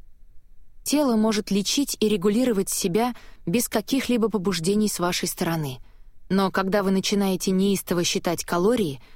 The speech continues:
то отказываетесь позволить ему измениться. Случай из жизни.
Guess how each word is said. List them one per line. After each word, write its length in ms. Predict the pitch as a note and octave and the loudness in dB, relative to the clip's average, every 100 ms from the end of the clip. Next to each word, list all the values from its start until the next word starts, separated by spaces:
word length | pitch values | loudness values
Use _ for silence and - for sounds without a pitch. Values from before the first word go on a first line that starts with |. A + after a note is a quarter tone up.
| - - | -20 -2
то 140 | A3 | 0
отказываетесь 720 | G#3+ - B3+ A#3 A#3+ A#3 A3 - | 0 0 0 2 2 0 -2 -2
позволить 640 | G#3 F3 F#3+ G#3+ G3 - | -2 0 0 0 0 0
ему 260 | F3+ F#3 - | 0 0 0
измениться. 720 | G3 F#3+ F3+ E3+ C#3+ - - - - - - - - - - - - - - - - - - | 0 0 0 0 -4 -6 -8 -12 -18 -20 -20 -20 -20 -18 -18 -20 -20 -20 -20 -20 -20 -20 -10
Случай 680 | - A3+ D4 - C#4+ C4+ - | -2 2 2 2 0 0 -2
из 180 | A#3+ A3 | -2 0
жизни. 560 | F#3 F3 D3+ C#3 C3+ | 0 0 -2 -4 -10